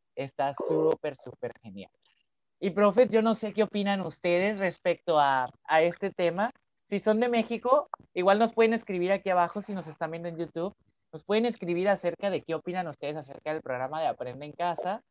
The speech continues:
Y si nos están viendo, eh, a través de Spotify,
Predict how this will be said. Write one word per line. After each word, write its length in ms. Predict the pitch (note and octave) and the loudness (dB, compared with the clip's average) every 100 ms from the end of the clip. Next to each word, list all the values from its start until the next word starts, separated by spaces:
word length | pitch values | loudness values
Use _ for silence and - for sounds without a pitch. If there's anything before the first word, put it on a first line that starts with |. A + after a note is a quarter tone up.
| _ _ _ | _ _ _
Y 80 | D#3+ | -8
si 100 | F3 | -4
nos 160 | F#3+ F#3 | -2 -2
están 320 | E3+ A3+ A#3+ | 2 4 4
viendo, 480 | A#3+ A#3 A#3+ B3 - - | 2 2 4 4 4 0
eh, 360 | F3+ E3+ E3 | 0 4 4
a 80 | D#3 | 4
través 400 | D#3+ D3 D3+ D3+ | 4 2 2 -2
de 380 | D3+ F3 D3+ C3+ | 0 2 2 2
Spotify, 680 | B2 - G#3 G#3 F#3 F#3 A3 | -2 -2 0 0 2 2 2